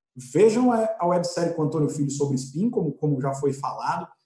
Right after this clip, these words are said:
Procurem entender mais, existe literatura sobre spin selling que vocês também podem estudar.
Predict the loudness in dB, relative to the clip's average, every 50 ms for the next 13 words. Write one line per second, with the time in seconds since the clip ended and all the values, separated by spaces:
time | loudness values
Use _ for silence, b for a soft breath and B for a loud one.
0 | _ _ _ _ _ _ _ _ 6 6 6 6 4 2 0 2 4 4 4 4
1 | 4 2 2 2 2 2 2 2 2 2 2 2 2 0 0 -2 -4 -6 -8 -8
2 | -6 -6 -6 -4 -4 -2 -2 0 0 -2 -2 -4 -4 -2 2 4 4 4 4 2
3 | 0 -2 -4 -4 -6 -6 -8 -8 -8 -6 -6 -6 -4 -4 -6 -8 -10 -10 -12 -10
4 | -12 -12 -14 -14 -10 -6 -4 -2 -2 -2 -4 -4 -4 -4 -2 -2 -2 -2 -4 -4
5 | -8 -14 -14 -12 -8 -8 -6 -8 -8 -10